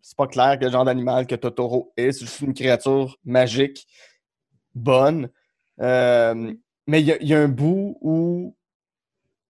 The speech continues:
Speaker 1: je sais pas pourquoi tu te mets juste à pleurer tellement c'est, ou, ou, ou être pris d'une émotion hyper chargée, même si,
Speaker 2: Mhm.
Speaker 1: oui, il y a des grandes émotions qui sont véhiculées dans le film, mais je sais pas, je trouve que dans celui-là, euh, ça vient tellement me chercher pour des raisons qui, qui peuvent paraître futiles, mais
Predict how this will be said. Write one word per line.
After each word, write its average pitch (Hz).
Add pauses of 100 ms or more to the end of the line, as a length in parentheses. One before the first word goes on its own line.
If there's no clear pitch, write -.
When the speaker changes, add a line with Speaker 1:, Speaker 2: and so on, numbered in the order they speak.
(400)
Speaker 1:
je 135
sais 147
pas 160
pourquoi 156
tu -
te -
mets 139
juste 147
à 135
pleurer 139
tellement 135
c'est, 139
ou, 135
ou, 156
ou 151
être 143
pris -
d'une 151
émotion 135
hyper 151
chargée, 135
même 180
si, 180
Speaker 2:
Mhm. 226 (180)
Speaker 1:
oui, 151
il 233
y -
a 202
des 151
grandes 139
émotions 135
qui 139
sont 131
véhiculées 127
dans 131
le 120
film, 165
mais 120
je -
sais 135
pas, 175
je 156
trouve 165
que 170
dans 131
celui-là, 139 (680)
euh, 117
ça 139
vient 139
tellement 143
me 165
chercher 151
pour 139
des 120
raisons 120
qui, -
qui -
peuvent 143
paraître 127
futiles, 165
mais 131